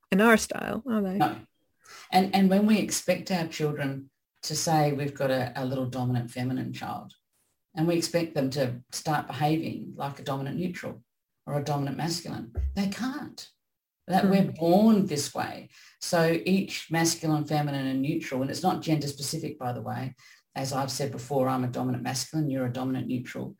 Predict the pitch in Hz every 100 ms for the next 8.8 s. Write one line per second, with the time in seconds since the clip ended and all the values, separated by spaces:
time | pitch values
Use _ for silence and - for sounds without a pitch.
0 | - - - - _ - 135 131 131 -
1 | - 131 143 - 127 131 131 131 123 -
2 | 131 123 117 151 - 151 - - 120 151
3 | 156 170 156 147 151 151 127 135 139 143
4 | - - _ - - - 165 185 143 165
5 | 180 185 - 117 107 98 82 101 131 -
6 | 117 151 139 127 139 131 127 127 - 127
7 | 123 123 135 127 156 147 151 - - -
8 | _ - - _ - 151 -